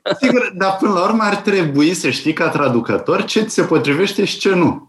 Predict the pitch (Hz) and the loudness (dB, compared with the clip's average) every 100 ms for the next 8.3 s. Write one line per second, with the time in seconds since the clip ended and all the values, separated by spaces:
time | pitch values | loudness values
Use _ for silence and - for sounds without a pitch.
0 | _ _ _ - 311 254 233 208 214 214 | _ _ _ -2 2 2 2 0 2 2
1 | 226 220 226 180 170 143 135 160 196 190 | 2 2 2 2 0 0 0 0 -2 0
2 | 190 208 214 226 220 214 214 208 208 202 | -2 0 2 2 2 0 0 0 2 0
3 | 196 202 - 202 - 185 143 135 143 127 | 0 -2 0 -2 0 0 0 0 -2 -4
4 | - - - 277 175 185 180 190 180 180 | -10 -6 -2 0 0 -2 -4 -2 -2 0
5 | 175 180 165 151 170 170 165 160 143 123 | 0 0 0 2 2 2 2 0 0 0
6 | 160 170 165 160 156 147 131 156 160 160 | 0 0 0 0 0 0 0 -2 -2 -2
7 | 180 165 117 90 - 101 98 101 92 208 | 0 2 2 0 -4 -4 0 0 0 0
8 | 139 214 | 2 2